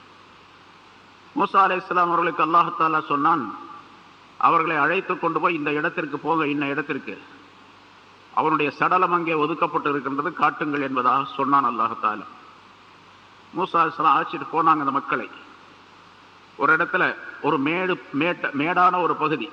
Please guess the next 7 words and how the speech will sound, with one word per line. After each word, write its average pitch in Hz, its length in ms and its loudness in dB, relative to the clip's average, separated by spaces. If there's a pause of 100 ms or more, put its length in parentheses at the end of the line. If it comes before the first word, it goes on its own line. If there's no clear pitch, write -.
(420)
அந்த 156 260 0
பகுதியிலே 170 440 0
அல்லாஹ் 165 500 2
தஆலாவுடைய 156 380 2
உத்தரவுப்படி 151 640 0
கடல் 160 480 -2
அவனுடைய 139 720 0